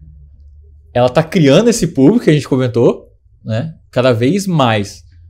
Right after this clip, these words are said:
ligado. Não é ruim, porque, de certa forma, é um, é um,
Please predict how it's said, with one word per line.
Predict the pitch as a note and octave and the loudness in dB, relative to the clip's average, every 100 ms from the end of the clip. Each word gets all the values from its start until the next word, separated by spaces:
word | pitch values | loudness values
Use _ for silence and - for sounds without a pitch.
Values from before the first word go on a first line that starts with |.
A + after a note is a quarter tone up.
| - - | -18 -6
ligado. | B2 D#3 A#2+ A2+ D#3+ F3+ | -4 0 2 2 0 -2
Não | F#3+ | 0
é | G3 | 2
ruim, | G3 D#3+ G3 | 2 0 -2
porque, | - - C3 - | -6 -12 -12 -14
de | - | -12
certa | - G#3 B3+ G#3 | -4 -4 -2 -6
forma, | - D3+ C3+ | -4 -4 -4
é | |
um, | C3 C3 - | -6 -10 -8
é | C3+ | -6
um, | C#3 | -6